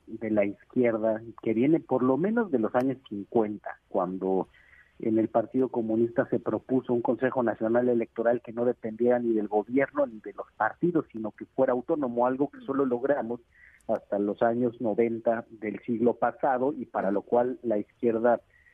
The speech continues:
fue muy importante. Entonces lo veo afirmando el poder, lo veo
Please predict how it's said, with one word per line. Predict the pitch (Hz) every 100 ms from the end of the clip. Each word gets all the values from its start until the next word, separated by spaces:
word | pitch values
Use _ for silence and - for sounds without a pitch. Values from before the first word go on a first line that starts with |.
| - _ -
fue | 135 131
muy | 127 131
importante. | 135 123 107 - 123 120 120 117 135
Entonces | 135 214 240 190
lo | 156
veo | 139 190 214
afirmando | 127 - 135 139 143 143 139 127 113
el | 120
poder, | - 139 165 -
lo | 131
veo | 139 156 156 156 139 117